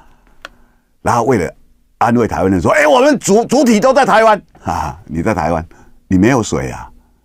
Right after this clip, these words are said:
台积电常常自己要出来买水哦。如果水情很困顿，你知道他们买我们一度水哦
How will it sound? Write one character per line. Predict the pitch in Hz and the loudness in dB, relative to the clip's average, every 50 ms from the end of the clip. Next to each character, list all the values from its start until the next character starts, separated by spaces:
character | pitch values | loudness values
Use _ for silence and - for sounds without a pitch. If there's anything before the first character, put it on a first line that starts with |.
| _ _ _ _ _ _ _ _ _ _ _ _ _ _ _ _ _ _ _ _ _ _ - | _ _ _ _ _ _ _ _ _ _ _ _ _ _ _ _ _ _ _ _ _ _ -8
台 | - - 143 | -4 -2 0
积 | 147 170 | 2 2
电 | 151 165 139 | 2 2 0
常 | - 98 98 | 0 -2 -2
常 | 117 123 123 | -2 -2 0
自 | 127 156 | 0 0
己 | 110 | 0
要 | 87 101 120 | 0 0 0
出 | - 123 | 0 2
来 | 110 95 | 2 2
买 | 92 101 85 101 | 2 2 0 0
水 | 104 - 78 65 64 - - - | 0 -2 -4 -6 -8 -12 -14 -8
哦。 | - - - 92 | -4 -2 -2 0
如 | 90 113 | 2 2
果 | 120 120 | 2 2
水 | - - 90 78 | 0 -2 -4 -4
情 | 76 82 92 98 | -4 -2 -2 0
很 | 78 73 | -2 -2
困 | 73 - 85 98 | -4 -4 -2 -2
顿， | 95 101 90 73 73 - - - - - - | 0 0 -2 -4 -4 -10 -20 -20 -20 -10 -4
你 | - 107 117 | 0 0 2
知 | 120 | 4
道 | 165 160 147 | 4 2 2
他 | 139 147 | 2 0
们 | 151 139 131 | 0 2 2
买 | 127 107 85 80 76 71 - - - - - _ _ _ _ - | 2 2 2 -2 -6 -10 -14 -18 -20 -20 -20 _ _ _ _ -2
我 | 117 113 | 0 2
们 | 120 156 - - _ - | 2 0 0 -4 _ -2
一 | 175 180 | -2 0
度 | - 185 170 143 | 2 2 0 0
水 | - - 101 69 71 | 0 -2 -4 -6 -6
哦 | 69 67 58 | -8 -10 -12